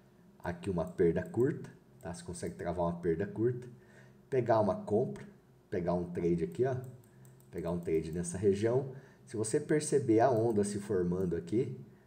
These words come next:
você consegue pegar uma venda aqui inteira, aqui, ó, inteirinha, tá? Inclusive fazer um parcial aqui e proteger já essa primeira operação. Na sequência, você é, é tirado dessa venda,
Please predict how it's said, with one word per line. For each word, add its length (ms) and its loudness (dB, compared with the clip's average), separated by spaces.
você 160 -6
consegue 400 -4
pegar 240 -4
uma 220 0
venda 480 0
aqui 180 -6
inteira, 460 -2
aqui, 220 -10
ó, 60 -12
inteirinha, 540 -6
tá? 180 -8
Inclusive 280 -4
fazer 200 -2
um 100 0
parcial 480 -2
aqui 220 -4
e 80 2
proteger 560 -2
já 160 0
essa 180 -4
primeira 320 -2
operação. 560 -8
Na 200 4
sequência, 680 -2
você 880 6
é, 380 4
é 60 0
tirado 520 4
dessa 320 -2
venda, 420 0